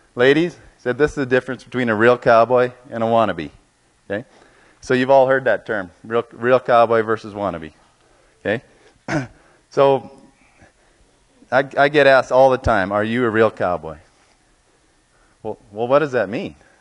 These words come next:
Does anybody know the definition of a real cowboy? Has anybody read it? I'll bet if I asked you guys, I'd get, I don't know, there's a couple hundred people here maybe. I bet, I bet I'd get a couple hundred different answers about what a real cowboy is.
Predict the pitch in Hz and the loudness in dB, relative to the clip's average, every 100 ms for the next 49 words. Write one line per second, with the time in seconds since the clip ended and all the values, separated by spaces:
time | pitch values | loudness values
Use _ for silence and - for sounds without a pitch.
0 | _ _ - 123 165 170 156 151 180 - | _ _ -12 -6 -2 -2 -2 -2 -2 -6
1 | 123 135 139 123 120 - 135 110 120 117 | -4 -2 -2 -2 -8 -6 -6 -2 -2 -2
2 | 113 113 131 143 123 139 156 143 110 107 | -2 -2 -4 -8 -6 -4 0 0 0 2
3 | 117 170 - _ _ _ _ _ _ _ | 4 2 -6 _ _ _ _ _ _ _
4 | _ _ _ _ _ _ _ - 131 160 | _ _ _ _ _ _ _ -4 2 2
5 | 151 139 143 143 - 117 113 110 113 - | 4 4 4 2 -4 2 4 4 0 -10
6 | _ _ _ _ _ _ _ _ _ _ | _ _ _ _ _ _ _ _ _ _
7 | _ 113 117 131 127 - - 131 107 123 | _ -6 0 0 0 -4 -18 -10 -6 -2
8 | 110 113 - - 123 117 117 107 123 131 | -2 -4 -6 -6 -4 -2 -2 -2 -6 -2
9 | 127 127 135 135 127 127 127 127 147 147 | -2 -2 0 0 2 2 2 2 4 2
10 | 127 135 117 139 127 120 120 113 110 107 | 2 0 0 -2 0 0 -2 -2 -6 -6
11 | 104 90 87 87 98 98 107 98 87 104 | -6 -8 -10 -6 -2 0 0 -2 -4 -2
12 | 120 113 107 98 92 85 87 98 73 | -2 -2 -2 -2 -4 -6 -8 -10 -12